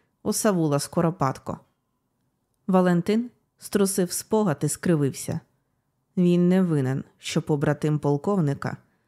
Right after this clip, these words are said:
розмалювався стилістичним національним татуюванням і прирік себе цим на довгу агонію в катівнях. Навряд чи Савойський прийме позицію Замислова. «Кажи». Темний силует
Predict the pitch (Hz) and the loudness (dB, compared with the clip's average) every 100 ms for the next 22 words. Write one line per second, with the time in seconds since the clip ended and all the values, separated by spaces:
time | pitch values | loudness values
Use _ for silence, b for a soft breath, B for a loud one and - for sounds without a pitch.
0 | _ - 202 190 185 175 170 180 180 - | _ 0 2 4 4 4 2 0 -2 -8
1 | - - - 175 160 - - 180 - 147 | -8 -8 0 2 2 -2 -4 -4 -2 -2
2 | 147 143 - 156 156 151 147 147 147 147 | 0 0 0 2 2 2 0 -2 0 -2
3 | - 151 147 175 180 143 143 180 _ _ | 0 0 2 2 2 0 -4 -10 _ _
4 | _ _ 240 226 214 175 196 196 - 147 | _ _ -6 0 2 2 0 -2 -2 -2
5 | 147 - 156 156 151 151 165 170 139 - | -4 -2 0 2 2 0 -2 -2 -6 -4
6 | 165 156 160 151 135 135 - 151 - 143 | 0 2 2 2 0 -4 -4 -4 -2 -2
7 | - - _ _ _ _ _ _ _ _ | -4 -8 _ _ _ _ _ _ _ _
8 | _ - 269 247 220 214 175 151 - 160 | _ -2 0 2 0 0 -2 0 0 0
9 | 165 180 - 135 165 165 _ 196 170 151 | 0 -2 -6 -8 -8 -12 _ 0 2 2
10 | 143 175 156 143 - 156 175 185 151 - | 2 0 2 0 -2 0 2 2 0 -4
11 | - 82 - _ _ _ _ _ _ _ | -6 -6 -10 _ _ _ _ _ _ _
12 | _ _ _ _ _ _ 175 175 180 185 | _ _ _ _ _ _ 2 4 4 2
13 | 156 - _ _ _ _ _ _ _ _ | 0 -8 _ _ _ _ _ _ _ _
14 | _ _ - 156 156 151 - 151 147 175 | _ _ 0 2 2 0 0 0 2 0
15 | 180 | -4